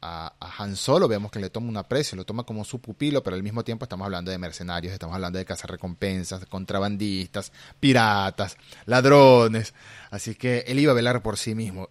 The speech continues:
y ya, él iba a velar por sí mismo y ya. Si no hubiese velado por sí mismo y ya, este, no hubiese llegado tan lejos como ha llegado, él mismo lo dice, él mismo lo dice, la regla número uno en esta vida es no confíes en nadie,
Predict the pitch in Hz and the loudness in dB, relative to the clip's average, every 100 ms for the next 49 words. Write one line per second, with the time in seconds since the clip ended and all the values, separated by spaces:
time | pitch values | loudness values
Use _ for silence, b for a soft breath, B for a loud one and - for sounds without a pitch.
0 | - 90 82 - - _ - 135 196 185 | -14 -14 -12 -14 -18 _ -10 -4 -2 0
1 | 202 196 151 165 165 147 131 107 80 B | 0 -2 -6 -6 -6 -4 -4 -4 -6 B
2 | B B B B B B - 139 165 262 | B B B B B B -6 0 4 4
3 | 247 226 220 220 190 208 214 190 190 156 | 6 6 6 6 2 0 0 0 0 0
4 | 110 - 110 - - 110 101 95 87 78 | 0 -4 -10 -10 -8 -6 -6 -8 -14 -18
5 | _ _ _ _ _ - 117 131 135 143 | _ _ _ _ _ -12 -4 -2 2 2
6 | 135 147 139 113 101 98 107 117 135 95 | 2 0 0 0 -4 -6 -2 0 0 -2
7 | 101 131 101 98 95 95 123 127 87 120 | -4 -6 -8 -10 -8 -4 0 0 0 -6
8 | 110 87 131 165 - - _ _ - 113 | -6 -2 0 0 -2 -16 _ _ -14 -10
9 | 110 95 127 - - _ 87 110 - 135 | -6 -4 -4 -4 -14 _ -8 -6 -2 0
10 | 156 147 160 131 143 190 147 139 - 131 | 2 2 2 6 8 10 8 4 2 0
11 | 160 151 127 160 - 147 185 233 - 123 | 0 -2 -6 -8 -8 -12 -8 -8 -8 -10
12 | 98 101 107 117 117 101 73 - | -12 -12 -8 -6 -6 -8 -14 -16